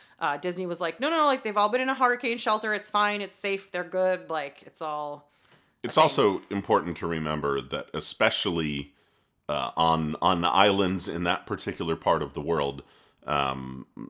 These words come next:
Speaker 2: that kind of disaster preparedness is a really important part of running a business. So they do
Speaker 1: Yeah.
Speaker 2: have plans for that kind of thing, and certainly Disney is, as far as I've been able to see,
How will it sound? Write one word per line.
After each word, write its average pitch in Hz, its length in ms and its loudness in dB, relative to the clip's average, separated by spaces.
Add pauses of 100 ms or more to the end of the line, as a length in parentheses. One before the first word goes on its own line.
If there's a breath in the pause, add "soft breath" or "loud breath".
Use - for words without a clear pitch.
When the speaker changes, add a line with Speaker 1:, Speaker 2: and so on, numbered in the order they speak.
Speaker 2:
that 80 320 2
kind 85 220 -2
of 73 100 -6
disaster 73 540 -2
preparedness 71 640 -2
is 65 180 -8
a 65 180 -6
really 85 420 0
important 78 440 -2
part 73 340 2
of 67 440 -4
running 73 340 -2
a 64 80 -8
business. 71 600 -4 (300 loud breath)
So - 240 0
they 73 120 0
do - 60 0
Speaker 1:
Yeah. - 180 6
Speaker 2:
have 131 240 4
plans 95 360 2
for - 120 -4
that 71 200 0
kind 76 160 -6
of 69 80 -6
thing, 67 300 -6
and 69 160 -8
certainly 80 480 -2
Disney 71 540 -4
is, 65 580 -6
as 71 220 -4
far 98 260 4
as 101 140 2
I've 90 160 4
been 85 120 0
able 73 240 -4
to 71 120 -8
see, 69 420 -4